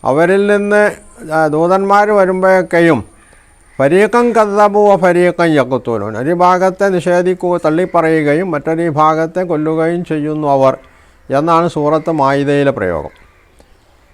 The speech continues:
ഇതിലൂടെ മനസ്സിലാക്കേണ്ടത് നേരത്തെ വന്ന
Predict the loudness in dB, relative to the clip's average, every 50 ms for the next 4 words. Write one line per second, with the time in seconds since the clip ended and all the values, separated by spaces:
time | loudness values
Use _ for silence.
0 | _ _ -2 2 4 4 4 4 4 2 2 2 2 2 2 4 4 4 4 2
1 | 0 0 0 0 2 2 2 2 2 4 2 2 2 2 0 -4 -8 _ -6 -2
2 | 0 2 2 2 2 2 2 2 2 4 4 4 4 2 2 2 2 2 0